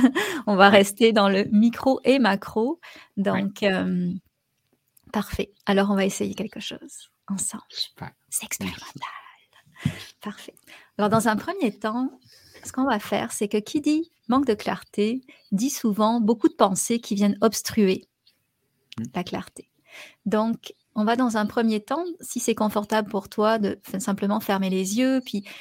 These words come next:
Speaker 1: si vous écoutez le podcast et que vous êtes dans un endroit,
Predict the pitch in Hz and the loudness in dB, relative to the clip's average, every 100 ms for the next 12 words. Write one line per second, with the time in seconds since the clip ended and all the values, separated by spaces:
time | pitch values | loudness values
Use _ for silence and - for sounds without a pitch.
0 | - - 196 208 - 214 202 - - 220 | -16 -6 -2 -2 0 0 0 -4 -2 -4
1 | 220 196 - 202 190 190 190 185 185 202 | -4 -6 -2 0 -2 -2 -2 -4 -2 0
2 | 202 202 | 0 -2